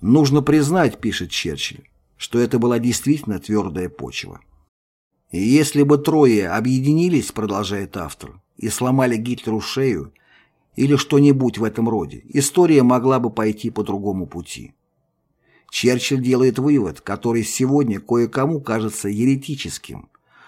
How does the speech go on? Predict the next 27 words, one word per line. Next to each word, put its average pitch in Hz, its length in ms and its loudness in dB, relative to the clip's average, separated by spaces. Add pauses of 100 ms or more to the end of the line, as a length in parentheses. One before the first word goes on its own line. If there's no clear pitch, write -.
(100)
что - 240 0
нужно 156 300 2
не 151 160 4
только 180 320 4
согласиться 117 680 -2
на 117 140 0
полное 110 440 0
сотрудничество 104 880 -6
России, 92 580 -8 (360)
но 120 160 2
и 147 80 6
включить 143 480 0
в - 40 -8
союз 120 360 0
три 139 240 0
прибалтийских 110 800 -4
государства: 104 840 -6 (360)
Литву, 135 640 2
Латвию 110 560 -2
и 107 60 -2
Эстонию. 62 600 -10 (920)
Этим 123 420 2
трём 139 280 4
государствам 147 800 -2
с - 160 -10
воинственными 117 600 2
народами, 95 760 -4